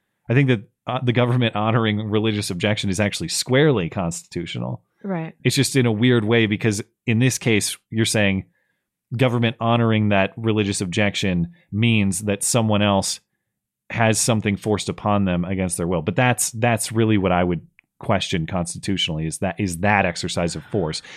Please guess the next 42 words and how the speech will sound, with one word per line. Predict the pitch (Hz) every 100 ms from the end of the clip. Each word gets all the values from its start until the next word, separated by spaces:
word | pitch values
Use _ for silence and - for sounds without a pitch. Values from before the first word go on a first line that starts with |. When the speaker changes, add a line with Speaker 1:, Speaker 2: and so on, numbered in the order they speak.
| -
Speaker 1:
not | 117 101 101
recognizing | 104 101 92 87 85 87
someone | - 98 87
else's | 85 85 85 -
choice | 95 87 85
and | 80
autonomy. | 76 90 85 73 78 - _ _ _ _ _ _ _ _ _ _ _ -
Speaker 2:
It | 220
is | 233
an | 233
exercise | 175 - 156 147
in | 151
force. | - - - - _ _ _ -
Also, | 196 220
if |
the | 202
science | - 240 254 240
makes | 226 208
it | 180
necessary | 180 175 190 165
to | 156
mandate | 151 156 170 170 156 - -
vaccination, | 156 - 165 147 143 160
what | 143 143
difference | 151 156 143
does | 139
being | - 135 135
religious | 135 139 139 - 143 - - _ _ _ _ _
make? | 143 160
I | 262
think | 330
you | 240
answered | 147 139 143
that | -
sufficiently. | - - - - - _ - - - -
Speaker 1:
Well, | 240
that, | 185
and | 175 170
that's, | 160 - - - _ -
yeah, | 170 80
he's | 139 -
saying | 151 143 139